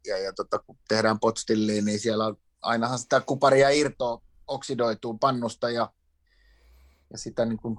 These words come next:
tietyssä määrin niin kuin liukenee joukkoon, en mä sitä sano, mutta siihenkin on tietysti jo tänä päivänä erilaisten valtioiden tarkastuslaitosten ja, ja, ja muiden laboratorioiden niin kuin rajat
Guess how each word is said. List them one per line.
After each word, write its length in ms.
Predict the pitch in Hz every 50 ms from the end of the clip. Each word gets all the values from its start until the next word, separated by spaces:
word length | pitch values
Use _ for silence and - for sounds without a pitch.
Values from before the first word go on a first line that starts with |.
| - -
tietyssä 440 | - 120 113 113 - 107 - - 117
määrin 540 | 117 117 117 113 110 110 110 104 107 110 - -
niin 140 | 110 104
kuin 160 | 90 - 117 113
liukenee 680 | 113 113 110 101 - 117 110 107 107 104 101 101 98 _ -
joukkoon, 640 | 113 110 107 107 104 _ - - 110 104 101 101 101 _ _ -
en 100 | 104 104
mä 120 | 107 110 113
sitä 160 | - - 113
sano, 280 | - - 113 107 107
mutta 320 | 101 101 101 101 - - 104
siihenkin 480 | - 123 113 104 110 107 107 143 135
on 100 | 139 135
tietysti 480 | 123 139 131 120 113 - - - - 131
jo 280 | 127 127 127 123 - _ _ - - -
tänä 180 | 127 123 123 117
päivänä 440 | - - 120 117 113 120 120 117 113 - -
erilaisten 540 | - 117 120 117 113 113 110 - - 110 107
valtioiden 460 | 110 110 104 98 110 107 104 104 95
tarkastuslaitosten 1040 | - 107 107 98 104 - - - 98 - 104 101 98 90 - - - - 101 95 95
ja, 160 | 95 95 87 - _ _ _ _ _ - -
ja, 200 | - 92 90 87
ja 140 | 92 92 90
muiden 400 | 98 104 104 101 95 95 95 - - - - - - -
laboratorioiden 960 | - 104 101 95 95 95 95 92 - 98 92 92 92 90 90 90 92 92 92
niin 160 | 92 92 90
kuin 200 | - 101 92 92
rajat 360 | 98 98 101 98 98 95 -